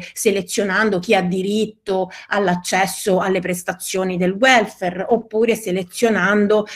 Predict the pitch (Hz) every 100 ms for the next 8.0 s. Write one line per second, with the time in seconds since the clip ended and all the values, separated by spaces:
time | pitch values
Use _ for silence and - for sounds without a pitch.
0 | - - 185 190 196 - 165 180 226 240
1 | 233 - 190 185 180 196 214 190 214 208
2 | 190 190 - 190 208 240 202 175 330 -
3 | - - 285 494 508 349 233 233 220 185
4 | 196 - 175 - 240 185 190 190 175 170
5 | 170 185 196 214 240 311 453 202 190 -
6 | 220 220 - 254 302 240 156 175 226 233
7 | 233 247 - 320 285 - - 247 247